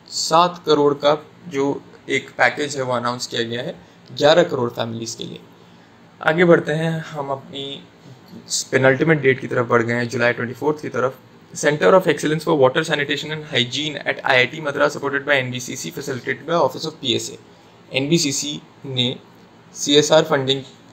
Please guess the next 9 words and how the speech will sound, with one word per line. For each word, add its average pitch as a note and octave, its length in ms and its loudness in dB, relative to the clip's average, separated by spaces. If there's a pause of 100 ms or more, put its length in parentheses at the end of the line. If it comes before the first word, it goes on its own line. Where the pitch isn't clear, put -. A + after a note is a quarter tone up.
दी B2 420 -8 (140)
और D#3+ 320 4
एक D#3 180 0
lab C3 280 2
setup - 380 -6
किया E3 100 -2
Thayor C3+ 340 0
campus B2 440 -4
में, G3+ 180 -8